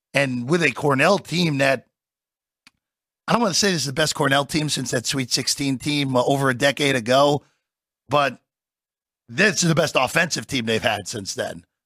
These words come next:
uh, with Steve Donahue coaching that team that made it to the Sweet sixteen back in the mid two thousands. I,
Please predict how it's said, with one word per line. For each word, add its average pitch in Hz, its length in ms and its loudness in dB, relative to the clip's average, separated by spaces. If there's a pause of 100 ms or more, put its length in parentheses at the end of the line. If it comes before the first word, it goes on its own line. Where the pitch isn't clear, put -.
(100)
uh, 107 140 -2
with 107 120 -6
Steve 120 280 -4
Donahue 127 380 0
coaching 120 320 -2
that 107 140 -2
team 123 160 -4
that 110 80 -2
made 117 160 -2
it 104 80 -12
to 113 80 -14
the 101 80 -12
Sweet 113 300 -8
sixteen 139 540 -4 (380)
back 120 260 0
in 117 80 -4
the 113 60 -2
mid 120 180 -4
two 120 120 -10
thousands. 120 640 -2 (960)
I, 123 500 0